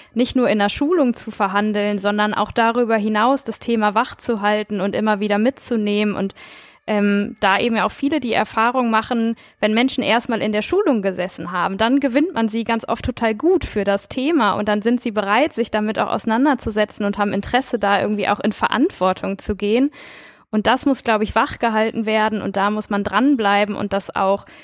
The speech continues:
aus der Schulung raus in den Alltag holen und auch da Themen, ähm, zu diskutieren,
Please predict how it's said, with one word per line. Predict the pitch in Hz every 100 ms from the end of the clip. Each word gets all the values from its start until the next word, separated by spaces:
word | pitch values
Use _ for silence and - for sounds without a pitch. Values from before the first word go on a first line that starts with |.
| -
aus | - 254
der | - 240
Schulung | - 220 214
raus | 196 226 254
in | -
den | 208 202
Alltag | 208 240 262 185 190
holen | - 196 202
und | 156
auch | - -
da | - 208 214 226 - - -
Themen, | - 226 220 220 214
ähm, | - 196 190 196
zu | -
diskutieren, | 196 220 - 202 - 254 285 285 320